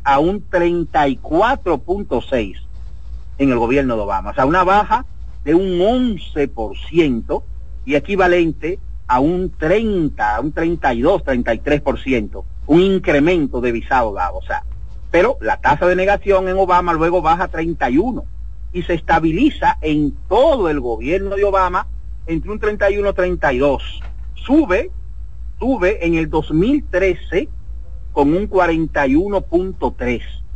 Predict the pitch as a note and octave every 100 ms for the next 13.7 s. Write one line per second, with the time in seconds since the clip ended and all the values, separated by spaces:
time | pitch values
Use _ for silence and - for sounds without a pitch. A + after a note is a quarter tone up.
0 | - - - - - F#3 C4+ - F#3 B3+
1 | A2+ C3 D3+ E3+ E3+ F3+ G3 F#3+ F#3 -
2 | F3 D#3+ A#2+ A2+ B2+ D#3+ F3 F3 E3 E3
3 | E3 C#3+ B2 C#3 D#3+ E3 D#3+ D#3+ D#3 E3+
4 | D#3 C3+ E3+ - - - - A2 G#2+ C3
5 | D#3 D3+ D3 D3+ D3 C#3+ A2+ A#2 C#3+ D3+
6 | D3+ D3 D3 C#3+ D3+ D#3 - - - -
7 | C3 C#3 C3+ A#2+ - D3 D#3 E3 D#3 D#3+
8 | C#3+ C#3+ C#3+ C#3+ C#3 C3 A#2+ D#3+ F3 F3+
9 | - B2+ B2+ B2 E3 E3+ F3+ - D3+ D3+
10 | - - - - C3 C3 C#3 B2+ A#2 C#3
11 | D#3 C#3+ B2 C#3 C3+ A2+ B2 A2 G2 G2+
12 | C#3+ D3+ C#3 D#3 D#3 D#3+ C3 B2 C#3+ D3+
13 | D3+ C#3+ A#2+ A#2+ F#3+ G#3